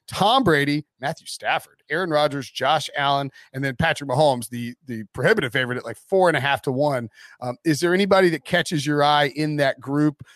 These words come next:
A-, and, and do you tend to agree that, I mean, like, like, it's, I was, I was trying to say to Aaron Schatz yesterday, like, to,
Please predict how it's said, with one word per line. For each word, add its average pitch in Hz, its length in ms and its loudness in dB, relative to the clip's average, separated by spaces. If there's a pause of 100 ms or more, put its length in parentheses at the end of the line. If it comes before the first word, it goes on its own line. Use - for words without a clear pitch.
(200)
A-, - 340 -8
and, 180 200 0
and 190 200 0
do 175 80 -4
you 208 160 -2
tend 202 220 -2
to 160 80 4
agree 151 300 2
that, 135 200 -2 (180)
I 147 40 -10
mean, 127 320 -8 (260)
like, 160 220 -8
like, 190 220 -6 (760)
it's, - 240 -2
I 214 180 4
was, 196 220 6
I 202 60 2
was 220 120 4
trying 233 120 2
to 160 60 -6
say 185 100 -2
to 160 80 -2
Aaron 151 160 0
Schatz 139 300 0
yesterday, 110 420 -8 (100)
like, 131 120 -12 (180)
to, 165 160 -6